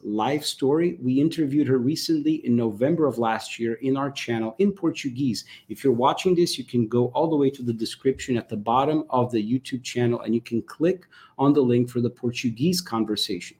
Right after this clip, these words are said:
Soon, we're going to have an audio interpretation, like an overdub of this conversation for those that don't speak Portuguese. So stay tuned. Best way to find out is to like and subscribe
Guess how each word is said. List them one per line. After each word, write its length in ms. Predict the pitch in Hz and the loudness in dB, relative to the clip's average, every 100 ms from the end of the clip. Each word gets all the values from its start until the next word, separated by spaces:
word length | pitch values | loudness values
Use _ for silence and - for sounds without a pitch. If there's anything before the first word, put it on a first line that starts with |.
| _ - - | _ -20 -10
Soon, 380 | - 190 214 190 | -4 2 4 4
we're 120 | 156 | 4
going 240 | 131 139 | 4 2
to 120 | 135 | 2
have 340 | 113 123 127 - | 0 2 2 2
an 140 | 117 - | -2 0
audio 500 | 135 151 170 170 175 170 - _ _ | 0 4 6 4 4 -2 -16 _ _
interpretation, 1080 | 170 202 190 175 170 143 131 120 120 101 90 | 8 8 4 2 2 0 2 2 2 -2 -2
like 240 | 104 101 | -4 -2
an 100 | 107 107 | -4 4
overdub 640 | 135 135 127 117 113 113 - _ _ - | 4 6 4 4 0 -2 -10 _ _ -2
of 160 | 113 | 0
this 100 | 113 | 0
conversation 640 | - 127 117 113 123 120 123 | -2 0 0 0 0 -2 -4
for 140 | - | -6
those 240 | 113 117 104 | -2 -2 -4
that 160 | 95 | -6
don't 220 | - 175 | -2 -2
speak 300 | 180 - 160 | -2 -4 -4
Portuguese. 540 | - 135 - 107 147 208 | -2 -4 -4 -6 -4 -4
So 320 | - - 110 | -2 2 2
stay 380 | 107 - 147 180 | 0 0 2 2
tuned. 380 | 180 165 226 - | 2 2 2 -2
Best 240 | 127 123 - | -2 -2 4
way 100 | 127 | 4
to 80 | 123 | 4
find 320 | - 127 120 | 2 2 4
out 180 | 123 127 | 2 0
is 120 | 120 | -4
to 200 | - 123 - - - | -4 -6 -8 -14 -2
like 260 | 120 131 | 0 2
and 120 | 135 | 0
subscribe 580 | 131 117 - 123 117 117 | 0 -4 -4 0 2 0